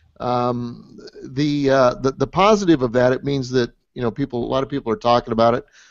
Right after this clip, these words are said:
they're thinking about it. The question is, um, is it working? I, I know someone said,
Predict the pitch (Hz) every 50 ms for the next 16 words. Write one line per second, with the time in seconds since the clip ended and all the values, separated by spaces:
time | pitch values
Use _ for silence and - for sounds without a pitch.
0 | _ _ _ - - 120 107 - - 147 147 143 - 135 117 104 110 104 104 107
1 | 110 - - 127 123 - - - 180 190 190 196 196 - - - 170 170 165 165
2 | - - 147 143 143 135 135 135 131 131 127 - - - _ _ _ _ _ _
3 | _ _ _ _ _ - - 123 123 127 127 127 127 123 123 123 120 - - 147
4 | 147 135 143 143 123 - 123 127 135 143 151 143 - 131 120 107 117 127 131 -
5 | - 120 131 135 139 139 139 143 143 143 131 123 - - 165 156 160 160 151 143
6 | 135 123 - - - 147 131 127 123 123 120 110